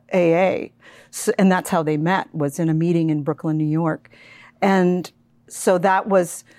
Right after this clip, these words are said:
sort of the, the way, that was sort of our, our spiritual, our spirituality in my family was sort of the, the twelve steps. So I was familiar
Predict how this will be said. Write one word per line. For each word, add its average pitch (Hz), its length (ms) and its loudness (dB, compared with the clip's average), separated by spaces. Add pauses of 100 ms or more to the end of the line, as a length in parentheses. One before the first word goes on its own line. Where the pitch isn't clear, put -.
(120)
sort 254 200 2
of 202 100 0
the, 220 200 2
the 202 140 2
way, 247 480 2
that 220 200 2
was 226 160 2
sort 226 220 2
of 190 120 0
our, 196 280 2
our 180 160 2
spiritual, 185 880 -2 (340)
our 208 80 2
spirituality 190 840 0
in 175 80 -2
my 170 140 -2
family 180 440 -4
was 170 360 0
sort 175 200 -2
of 160 160 -8
the, 165 80 -8
the 170 160 -2
twelve - 440 -2
steps. - 520 -4
So 170 340 0
I 170 140 -2
was 160 180 -6
familiar 196 920 -2